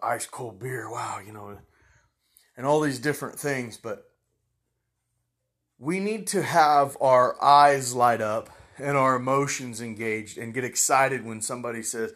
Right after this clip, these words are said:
"Isn't the Lord good?" You know, and, and so many times, so many times in my walk,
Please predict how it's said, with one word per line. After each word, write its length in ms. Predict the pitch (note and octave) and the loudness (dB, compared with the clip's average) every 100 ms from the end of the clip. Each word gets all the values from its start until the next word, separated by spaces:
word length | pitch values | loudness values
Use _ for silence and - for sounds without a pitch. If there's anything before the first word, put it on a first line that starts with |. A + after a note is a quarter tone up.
| - _ _ _ B3 | -14 _ _ _ -12
"Isn't 240 | G#3+ F3+ | -8 -6
the 100 | C3 | -6
Lord 380 | A#2 C3+ G#2 F#2+ | -4 -4 -4 -6
good?" 420 | C#3 D3 D3+ C#3 _ _ _ _ _ _ _ _ | 0 2 2 0 _ _ _ _ _ _ _ _
You 140 | - D3+ | -8 -4
know, 220 | D#3 - | -4 -2
and, 260 | D3 D3 | -4 -4
and 160 | D3+ C#3+ | -6 -2
so 160 | - F#3 | 0 0
many 280 | F#3+ E3 | -2 -4
times, 600 | D3 E3+ F3+ E3 C#3+ A#2+ - _ _ _ _ _ _ _ _ _ _ _ _ _ _ _ _ _ _ _ - | -4 0 0 0 -4 -10 -14 _ _ _ _ _ _ _ _ _ _ _ _ _ _ _ _ _ _ _ -4
so 160 | G3 | 0
many 140 | A3 G#3+ | 2 2
times 300 | G#3 G3+ E3 | 2 0 0
in 160 | C#3 | -6
my 320 | B2 C#3+ E3+ F3+ | -4 4 6 6
walk, 560 | B2+ G#2+ G#2 - - | 2 -2 -2 -6 -16